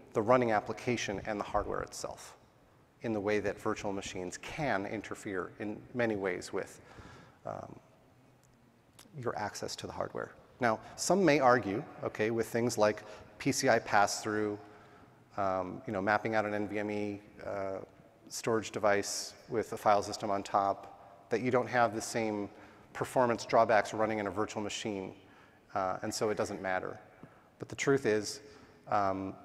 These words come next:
those behave differently from one kind of equipment to another. And you can't generalize that it's going to be as good as bare metal on every single machine that you run it on. Whereas when you're talking about a container, I can offer you an assurance that it's gonna behave the same way regardless,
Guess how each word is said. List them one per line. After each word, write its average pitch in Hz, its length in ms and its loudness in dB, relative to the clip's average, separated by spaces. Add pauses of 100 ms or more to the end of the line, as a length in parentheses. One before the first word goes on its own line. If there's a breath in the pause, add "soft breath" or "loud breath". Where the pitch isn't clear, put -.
(360)
those 123 260 4
behave 107 420 0
differently 110 540 0 (240)
from 104 460 -2 (420)
one 120 300 2
kind 127 180 2
of 107 80 0
equipment 113 400 -4
to 110 180 -6
another. 98 320 -2 (320)
And 117 60 -4
you 110 60 -4
can't 120 300 -2
generalize 110 720 4
that 110 100 4
it's 110 140 -4
going 120 200 0
to 110 80 -2
be 110 240 -2 (260 loud breath)
as 127 260 4
good 123 240 4
as 113 120 2
bare 113 200 6
metal 107 280 4
on 110 180 -2
every 117 260 -2
single 104 280 -4
machine 107 260 -6
that 92 80 -6
you 92 80 -4
run 92 180 -2
it 90 60 -6
on. 95 200 -6 (460 loud breath)
Whereas 120 260 6
when 123 100 6
you're 123 80 4
talking 156 280 6
about 135 160 8
a 120 40 2
container, 123 580 -2 (500 loud breath)
I 123 100 6
can 135 120 2
offer 120 220 4
you 113 160 0
an 107 80 0
assurance 113 500 -2
that 110 120 0
it's 113 100 -6
gonna 110 200 -2
behave 104 340 0
the 113 80 -4
same 107 280 -2
way 107 220 0
regardless, 101 600 0